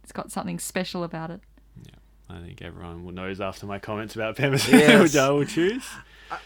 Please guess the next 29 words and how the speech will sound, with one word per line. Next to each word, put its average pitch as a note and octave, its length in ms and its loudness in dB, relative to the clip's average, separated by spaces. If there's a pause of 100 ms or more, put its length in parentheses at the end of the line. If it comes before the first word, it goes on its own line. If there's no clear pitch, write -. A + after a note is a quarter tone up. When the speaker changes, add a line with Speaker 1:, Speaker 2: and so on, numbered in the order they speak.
(160)
Speaker 3:
one, G#3+ 340 4
okay, E3+ 280 0 (760)
now D3 220 2
where D#3+ 180 4
do D3+ 100 -8
you C#3 120 -2
put D#3 320 -8
this C3+ 460 -4
in B2 160 -6
the A2 80 -6
whole G#2+ 240 -10
track? - 420 -12
'Cause A#2 180 -12
I B2+ 600 -2
put - 260 -10
this A#2 680 -8
as - 140 -14
my G2+ 120 -6
second B2+ 460 -6
favourite A#2 400 -6
section, A#2 580 -10 (160)
town C3 200 -2
to A#2+ 80 -8
town A2+ 260 -8
section G#2+ 320 -12
of G2 80 -12
the G2 80 -10
entire G2 420 -8
track. D2 300 -16